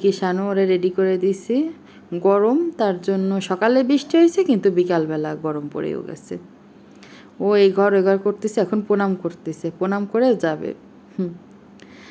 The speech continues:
আর গরমের ভিতর একটা মানে ইচ্ছাই করতেছিল না, মানে সকাল থেকেই যাব যাব, যাওয়ার সময়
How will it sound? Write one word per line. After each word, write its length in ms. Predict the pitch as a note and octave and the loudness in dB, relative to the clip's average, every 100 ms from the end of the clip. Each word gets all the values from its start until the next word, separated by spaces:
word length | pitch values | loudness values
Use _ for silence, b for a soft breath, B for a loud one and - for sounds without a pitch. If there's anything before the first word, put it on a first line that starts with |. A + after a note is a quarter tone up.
| B - - | B -14 -6
আর 80 | E3 E3+ | -2 0
গরমের 400 | F#3+ G3 G3+ G#3 F#3+ | 2 2 2 0 0
ভিতর 220 | G3+ A3 G#3 | 0 0 0
একটা 280 | G3 - G#3+ G#3 G3 | -2 -2 0 0 0
মানে 180 | G3+ G#3+ - A3 | 0 -2 -2 -2
ইচ্ছাই 280 | - A3 G3+ | 0 2 2
করতেছিল 440 | G#3 G#3 G#3 G#3 G3+ G#3 | 0 0 -2 0 -2 0
না, 60 | A3+ C#4 | 2 2
মানে 140 | G#3+ G3 F3+ | 2 0 -2
সকাল 220 | F3 F3 A#3 A#3+ | -4 0 0 2
থেকেই 220 | B3+ C4 | 0 2
যাব 140 | G#3+ G#3 A3 | 2 2 2
যাব, 140 | G3+ G3 C#4+ B B B B F#3 | 2 2 0 B B B B 0
যাওয়ার 240 | G3+ G3 G3 | 2 2 2
সময় 220 | F#3+ F#3+ | 0 2